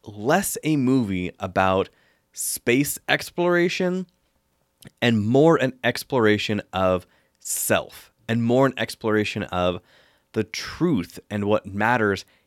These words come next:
and also faith. Like, there, there were a lot of, I wanna say heavy-handed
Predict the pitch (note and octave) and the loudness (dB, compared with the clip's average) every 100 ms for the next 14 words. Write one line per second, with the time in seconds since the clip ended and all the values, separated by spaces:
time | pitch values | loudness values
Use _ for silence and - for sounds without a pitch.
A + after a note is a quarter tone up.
0 | _ - C#3 A3+ B3+ - D3 - - - | _ -6 0 4 2 4 0 0 -16 0
1 | C#3 C3 - _ _ _ _ _ G#2+ F2+ | 0 0 -4 _ _ _ _ _ -10 -8
2 | F2+ E3 B3 G#3+ A2+ D3 F#3 G3+ A2+ F2+ | 0 2 4 2 0 2 6 6 4 2
3 | G2 C#3 D#3+ D#3 - A#2+ A#2 A2+ A2 - | -4 -2 0 0 0 -2 2 4 4 0
4 | _ _ _ _ _ _ _ - G#3+ B3+ | _ _ _ _ _ _ _ -2 2 2
5 | A3+ G#2+ F#2+ C3 B2+ C3 G2+ G2+ G2+ G#2+ | 2 -2 0 0 2 0 -2 -2 -2 0
6 | A#2+ B2 | -2 -2